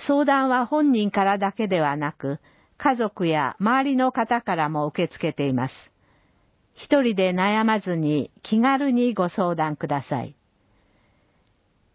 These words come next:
仕事に関すること。就労支援。状況や状態に合わせた職業の紹介や、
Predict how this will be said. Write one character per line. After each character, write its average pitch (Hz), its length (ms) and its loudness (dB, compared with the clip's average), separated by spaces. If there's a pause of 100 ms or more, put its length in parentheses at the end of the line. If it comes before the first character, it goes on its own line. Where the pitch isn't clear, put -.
(340)
仕 - 220 0
事 311 280 2
に 277 160 2
関 262 220 -2
す - 180 -4
る 175 120 -2
こ 127 160 -6
と。 135 220 -6 (880)
就 294 320 0
労 269 240 2
支 - 220 -4
援。 131 220 -4 (800)
状 254 260 2
況 240 320 0
や 208 240 0
状 254 240 0
態 262 240 0
に 240 100 2
合 226 100 0
わ 240 140 0
せ 180 160 -2
た 170 200 -2
職 247 380 -2
業 185 280 2
の 151 120 -2
紹 165 280 -2
介 147 300 -2
や、 143 200 -4